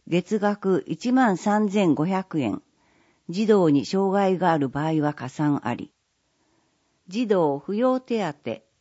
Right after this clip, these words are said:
月額四万三千百六十円から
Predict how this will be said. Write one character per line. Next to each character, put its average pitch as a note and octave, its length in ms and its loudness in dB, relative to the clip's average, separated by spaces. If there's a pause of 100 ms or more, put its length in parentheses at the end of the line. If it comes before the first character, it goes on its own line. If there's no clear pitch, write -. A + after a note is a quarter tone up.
(540)
月 F3+ 300 -2
額 G3+ 420 0
四 C4 320 6
万 A#3 220 4
三 G#3 340 0
千 F3+ 260 4
百 D#3+ 280 -4
六 A3 260 2
十 G3 300 2
円 C3+ 220 2
か B2 200 -6
ら A#2+ 180 0